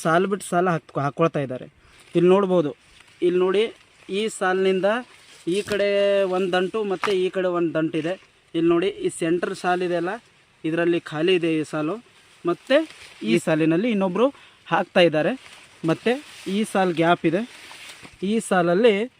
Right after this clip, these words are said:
ಇನ್ನೊಬ್ರು ಹಾಕ್ತಾ ಇದ್ದಾರೆ. ಇಲ್ಲಿ ನೋಡಿ ಯಾವ ರೀತಿ ಆಗತ್ತೆ. ಇಲ್ಲಿ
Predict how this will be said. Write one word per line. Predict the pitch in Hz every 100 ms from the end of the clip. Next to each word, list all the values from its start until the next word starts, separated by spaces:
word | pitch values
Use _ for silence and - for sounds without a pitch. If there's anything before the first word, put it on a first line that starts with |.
| _ 196
ಇನ್ನೊಬ್ರು | 196 202 190 175
ಹಾಕ್ತಾ | - 165 143
ಇದ್ದಾರೆ. | 127 120 - _ _ _ - -
ಇಲ್ಲಿ | 175 196 196
ನೋಡಿ | 233 208 220 285 - _ _ - -
ಯಾವ | 151 196 233
ರೀತಿ | 226 202
ಆಗತ್ತೆ. | 190 196 -
ಇಲ್ಲಿ | 185 185